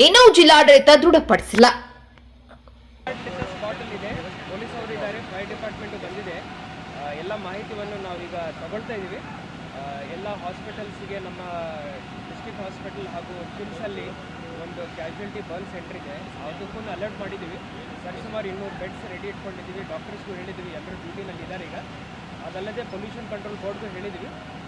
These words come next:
Speaker 2: ಇದೊಂದು ಟೇಪ್ ಮ್ಯಾನುಫ್ಯಾಕ್ಚರಿಂಗ್ ಫ್ಯಾಕ್ಟ್ರಿ, so ಯಾವುದೇ ಗ್ಯಾಸಸ್ ರಿಲೀಸ್ ಆಗೋ ಸಾಧ್ಯತೆ ಇಲ್ಲ. ಆ,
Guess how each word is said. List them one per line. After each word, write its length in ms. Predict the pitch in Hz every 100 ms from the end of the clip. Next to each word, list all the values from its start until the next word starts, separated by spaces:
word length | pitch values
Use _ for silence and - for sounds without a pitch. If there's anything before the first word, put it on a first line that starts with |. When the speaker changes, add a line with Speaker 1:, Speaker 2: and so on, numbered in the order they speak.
| -
Speaker 2:
ಇದೊಂದು 380 | 190 190 180 -
ಟೇಪ್ 200 | 233 262
ಮ್ಯಾನುಫ್ಯಾಕ್ಚರಿಂಗ್ 720 | 202 202 202 - - 196 190
ಫ್ಯಾಕ್ಟ್ರಿ, 580 | 160 147 165 165 - 185 - - - - - -
so 100 | 160 156 151 143 139 -
ಯಾವುದೇ 340 | 160 185 208 202 190 180 165 135
ಗ್ಯಾಸಸ್ 400 | 165 185 214 -
ರಿಲೀಸ್ 260 | 165 180 180
ಆಗೋ 180 | 170
ಸಾಧ್ಯತೆ 440 | 180 165 160 180 185
ಇಲ್ಲ. 160 | 156
ಆ, 600 | 151 139 - - - -